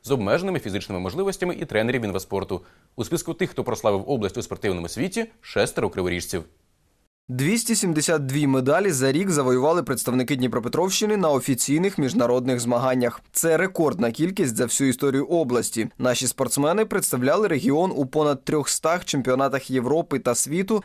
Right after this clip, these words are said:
Speaker 2: з олімпійських та неолімпійських видів спорту, універсіадах та всесвітніх іграх. За результатами року, що минає, визначено десять кращих спортсменів, десять тренерів,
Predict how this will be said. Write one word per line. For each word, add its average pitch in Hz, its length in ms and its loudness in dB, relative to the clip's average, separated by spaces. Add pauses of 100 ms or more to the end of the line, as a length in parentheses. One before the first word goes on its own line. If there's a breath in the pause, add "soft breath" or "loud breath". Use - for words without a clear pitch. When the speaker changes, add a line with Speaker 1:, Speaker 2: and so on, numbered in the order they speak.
Speaker 2:
з 143 100 -2
олімпійських 190 680 0
та 135 180 0
неолімпійських 135 840 0
видів 127 280 0
спорту, 143 640 0
універсіадах 143 800 2
та 165 120 0
всесвітніх 131 760 -2
іграх. 127 440 0
За 143 180 2
результатами 185 520 0
року, 190 240 2
що 160 180 0
минає, 170 380 2
визначено 147 560 0
десять 135 400 0
кращих 131 380 0
спортсменів, 170 760 0
десять 147 480 0
тренерів, 180 540 0